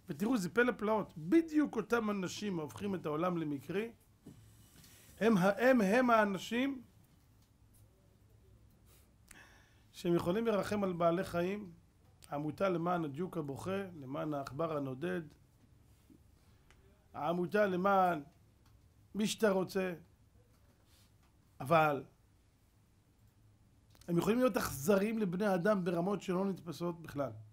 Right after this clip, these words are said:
הם יכולים לרסק את האח שלהם, את העם שלהם, ולייקר ולנסה את כל המנוכר מהעם שלהם. זה פשוט מטורף.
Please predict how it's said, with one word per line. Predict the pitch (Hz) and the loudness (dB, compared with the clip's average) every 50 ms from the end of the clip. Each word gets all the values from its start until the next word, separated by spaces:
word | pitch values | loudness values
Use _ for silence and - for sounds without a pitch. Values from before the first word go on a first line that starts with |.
| - - _ _ _ _ _ _ _ _ - - - - - - - - | -20 -20 _ _ _ _ _ _ _ _ -20 -20 -20 -20 -20 -20 -4 2
הם | 185 190 | 4 4
יכולים | 208 185 196 220 240 247 240 | 6 6 6 6 6 6 6
לרסק | 233 220 208 196 180 165 - - - - - 196 160 165 190 190 190 - - 254 247 - 208 | 6 8 8 8 6 4 2 -4 -8 -12 -8 -2 2 6 6 6 4 4 2 2 2 2 -2
את | - - | -4 -4
האח | 190 - 202 214 - - | -4 -2 -2 -2 -4 -4
שלהם, | - - 214 208 208 214 220 240 254 262 240 233 202 - - _ _ _ _ _ _ _ _ _ - - - - - | -6 -4 -2 0 2 2 0 0 -2 -6 -10 -16 -18 -20 -20 _ _ _ _ _ _ _ _ _ -20 -20 -20 -14 -10
את | 143 131 180 | -6 -2 0
העם | 156 147 165 185 202 | 0 2 0 0 -2
שלהם, | 170 180 214 208 214 220 233 254 254 247 - _ _ _ _ _ _ _ _ _ _ _ - | -2 -4 -2 0 0 0 0 -2 -4 -10 -16 _ _ _ _ _ _ _ _ _ _ _ -8
ולייקר | 139 156 170 175 180 165 - - 214 226 240 226 214 202 165 | -2 0 2 2 2 0 -2 -2 0 0 0 0 -4 -6 -8
ולנסה | 170 170 160 160 156 151 143 151 151 147 143 - - - 214 226 240 247 240 247 - - - _ _ _ _ _ _ _ - - - _ _ _ _ _ _ _ _ _ _ - 185 | -8 -8 -6 -4 -4 -6 -6 -6 -6 -8 -8 -8 -6 -2 0 0 0 -2 -4 -8 -12 -18 -20 _ _ _ _ _ _ _ -20 -20 -20 _ _ _ _ _ _ _ _ _ _ -14 -14
את | - | -12
כל | - - 247 262 285 | 0 2 4 6 6
המנוכר | 277 226 226 220 214 208 208 - 226 220 208 196 | 6 4 4 4 2 2 2 4 4 4 4 4
מהעם | 190 170 156 151 139 131 127 113 | 0 -4 -4 -4 -4 -4 -6 -6
שלהם. | 104 113 113 - - - - - - - - - _ _ _ _ _ _ _ _ - - - - - - - - - - _ _ _ - - - - - - - - - - - - _ - - - - _ | -8 -8 -10 -10 -10 -12 -16 -20 -20 -20 -20 -20 _ _ _ _ _ _ _ _ -20 -20 -20 -20 -20 -20 -20 -20 -20 -20 _ _ _ -14 -10 -10 -10 -10 -12 -16 -20 -20 -20 -20 -20 _ -20 -20 -20 -20 _
זה | - 185 | -10 -8
פשוט | 180 214 247 294 277 294 | -4 0 0 2 2 2
מטורף. | 202 269 262 240 170 143 | 2 0 0 0 0 -4